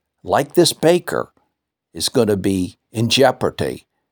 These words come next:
They should repent and turn to God and turn away from what they're doing quickly.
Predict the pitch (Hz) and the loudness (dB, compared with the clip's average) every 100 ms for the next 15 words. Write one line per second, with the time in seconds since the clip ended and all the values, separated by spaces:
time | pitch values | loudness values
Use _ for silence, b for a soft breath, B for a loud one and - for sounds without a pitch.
0 | _ 92 104 - 143 139 131 - 123 92 | _ -6 -2 0 2 0 -2 0 0 -2
1 | - 101 85 120 107 101 95 101 92 82 | -6 -10 -4 0 0 -2 -2 -2 -2 -4
2 | - 78 - 113 101 87 95 87 - 87 | -6 -8 -4 -2 -2 0 -2 -2 -4 -4
3 | 85 - 87 73 87 85 76 - b b | -4 -4 -6 -4 -6 -6 -8 -14 b b
4 | - 131 - 85 60 - | -2 -2 -2 -6 -8 -12